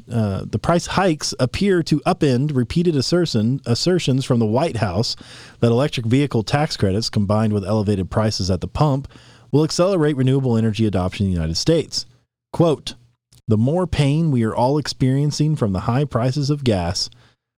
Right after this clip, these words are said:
the mo-, uh, the more benefit there is for those who can access electric vehicles." Transportation Secretary Pete Mayor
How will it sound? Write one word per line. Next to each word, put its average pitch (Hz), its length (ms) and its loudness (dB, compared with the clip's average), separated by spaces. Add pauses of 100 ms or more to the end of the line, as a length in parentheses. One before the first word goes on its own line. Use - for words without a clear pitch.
(160)
the 98 60 2
mo-, 107 360 2
uh, 113 80 -2
the 104 140 0
more 120 240 2
benefit 120 560 0
there 101 180 2
is 98 240 0
for 107 140 0
those 98 260 0
who 113 100 0
can 104 160 -2
access 95 480 -2
electric 92 380 -4
vehicles." - 560 -4 (1040)
Transportation 107 760 0
Secretary 92 640 -2
Pete 131 500 -2 (720)
Mayor 113 560 2